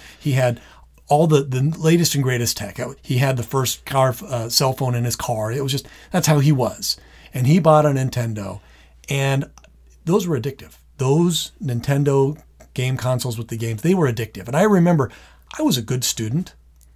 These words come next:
And I remember getting on there and playing a game, and I couldn't stop. And I hated it. I hated the fact that I couldn't stop playing the game. I didn't want to keep playing. I wanted to do my homework,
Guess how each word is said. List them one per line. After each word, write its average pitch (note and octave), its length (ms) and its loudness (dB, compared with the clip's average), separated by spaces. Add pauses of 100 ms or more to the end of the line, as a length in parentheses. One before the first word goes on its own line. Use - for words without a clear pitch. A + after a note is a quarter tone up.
(320)
And A#2 100 -10
I C3 60 -6
remember F#3 260 0
getting D3+ 300 0
on C3 200 -2
there A#2 240 -4
and G#2+ 200 -12
playing C3+ 280 -2
a C3+ 60 -2
game, A#2 500 -4 (1160)
and A2+ 100 -16
I G2+ 60 -16
couldn't G#2 260 -8
stop. - 400 -10 (120)
And G#2 100 -14
I G2+ 40 -12
hated - 380 -18
it. - 180 -20 (200)
I C3 200 -2
hated G3+ 640 2
the B3 100 2
fact A2+ 480 -4 (380)
that C#3+ 140 -2
I A#2 220 -6
couldn't G3 520 4
stop D3 520 0
playing D3 260 2
the C3+ 80 0
game. C3 160 -2
I C3+ 80 -2
didn't D3 320 2
want C3+ 280 2
to G3 60 -4
keep G#3 220 0
playing. G#3 220 0
I C3 100 4
wanted F#3 400 4
to E3 80 4
do G3 140 6
my D#3 160 6
homework, F#3 520 2